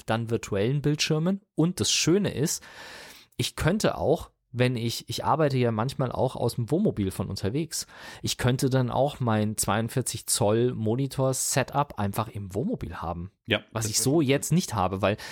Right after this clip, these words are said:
Speaker 1: der Monitor hier ist mir erstens zu schwer, zweitens zu klobig und drittens zu empfindlich, um ihn im Wohnmobil mitzunehmen. Deswegen habe ich im Wohnmobil halt einen siebzehn Zoll Monitor und mein Notebook. Und für sowas, also
Speaker 2: Ja, auch
Speaker 1: wo
Speaker 2: in,
Speaker 1: du
Speaker 2: im
Speaker 1: bist,
Speaker 2: Flugzeug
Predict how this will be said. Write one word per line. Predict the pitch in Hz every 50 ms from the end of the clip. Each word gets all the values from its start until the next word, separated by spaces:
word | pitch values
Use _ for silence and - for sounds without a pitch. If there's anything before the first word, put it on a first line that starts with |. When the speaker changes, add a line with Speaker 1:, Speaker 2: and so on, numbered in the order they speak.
| - - - -
Speaker 1:
der | 123 113 143 165 220
Monitor | 196 147 135 131 135 131 - - 127 117
hier | 127 147 170 185 -
ist | - -
mir | 120 113 -
erstens | 123 127 131 - - 120 - -
zu | - 107
schwer, | - - 104 107 123 180 196
zweitens | - - 131 120 - - 139 - -
zu | - 160
klobig | - - - - - - 185 196 - -
und | 117 -
drittens | 110 131 156 - 185 - -
zu | - - - -
empfindlich, | - 110 - - - - 202 285 - - 101 104 120 - - -
um | 127 127
ihn | 131 127
im | 127 123 110
Wohnmobil | - 117 127 147 143 139 143 143
mitzunehmen. | 170 240 - - - 101 87 82 85 87 87 -
Deswegen | - - - 117 110 113
habe | 113 110 123
ich | -
im | 120 107 95
Wohnmobil | 95 92 107 120 120 135 135 131
halt | 131 127 127
einen | 131 127
siebzehn | 143 - - - - 113
Zoll | - - 101 98 95
Monitor | 95 98 98 98 98 - - 117 127 139 -
und | 113 104
mein | 117 120 117 120 123
Notebook. | 131 147 151 - - 87 82 - - - - - - - - - - - -
Und | - 101 98 101 92 - - - _ _ -
für | - - - 104
sowas, | 95 90 110 131 156 147 101 90 -
also | - 104 101 113 110 - - - - -
Speaker 2:
Ja, | 101 92
auch | 110
Speaker 1:
wo | 143 208
Speaker 2:
in, | 208
Speaker 1:
du | 202 170
Speaker 2:
im | 135 95
Speaker 1:
bist, | 98 - -
Speaker 2:
Flugzeug | 139 170 190 - - 110 98 87 85 -